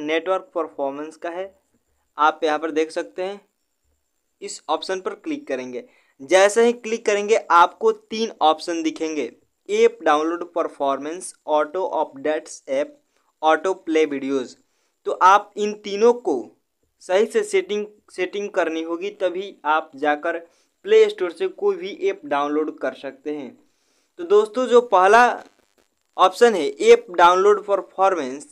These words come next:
इस पर क्लिक करनी है। अगर ये आपके मोबाइल में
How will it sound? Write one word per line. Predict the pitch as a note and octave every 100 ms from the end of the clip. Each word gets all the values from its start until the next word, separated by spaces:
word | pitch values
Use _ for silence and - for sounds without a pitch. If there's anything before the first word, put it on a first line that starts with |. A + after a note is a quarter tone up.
| F3
इस | F3+
पर | A3+ G#3+
क्लिक | - E3+ D#3
करनी | C#3 C3+ C#3
है। | C3 - _ _ _ _ _ _ _ _ _ _ _ -
अगर | F#3+ A3+
ये | A3+ G3+ A3+ A#3+
आपके | F3 G3 - A3+
मोबाइल | G#3 F#3+ F#3+ G#3
में | G#3+